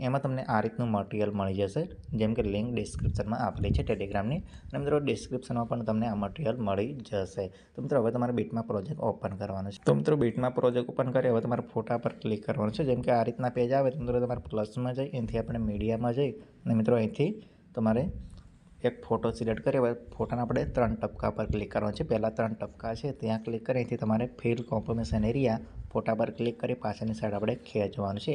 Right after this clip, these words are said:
એન્ડ સુધી. અને અટકી જાય તો આવો ઓપ્શન આવે એની પર ક્લિક કરી સ્ટાર્ટમાં આવી અને ફોટાની જે ગોળ લેયર છે ત્યાં દબાવી ફોટો નીચેની સાઈડ આપણે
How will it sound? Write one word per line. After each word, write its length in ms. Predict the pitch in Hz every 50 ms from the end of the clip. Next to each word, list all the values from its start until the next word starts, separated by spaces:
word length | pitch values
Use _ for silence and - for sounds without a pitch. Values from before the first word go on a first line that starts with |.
| 110 104
એન્ડ 160 | 98 101 - -
સુધી. 240 | 117 - - 156 - - - - - - - -
અને 100 | - 120 110
અટકી 260 | - - - 135 131
જાય 100 | 127 123
તો 40 | 127 123 117
આવો 240 | 104 101 104 110 110
ઓપ્શન 260 | 110 - - 113 120 120
આવે 160 | 135 123 110 107 - - - - - - -
એની 160 | 113 113 113 -
પર 100 | - 123 -
ક્લિક 160 | 117 120 123 -
કરી 140 | 131 131 -
સ્ટાર્ટમાં 480 | - - 107 101 95 - 110 113 131 135
આવી 180 | 135 135 131 120
અને 80 | 113 110 - -
ફોટાની 340 | 113 107 - 175 127 117 113
જે 80 | 123 117 104 -
ગોળ 180 | 107 107 113 113
લેયર 200 | 104 101 110 117 - -
છે 80 | 147 127 -
ત્યાં 220 | 113 117 113 117 123
દબાવી 340 | 123 139 135 113 107 110 110 - - - _ _ - - - -
ફોટો 220 | 120 - 120 110 107 110
નીચેની 360 | 107 98 - 120 110 117 113
સાઈડ 200 | 117 107 101 101
આપણે 200 | 98 107 110 123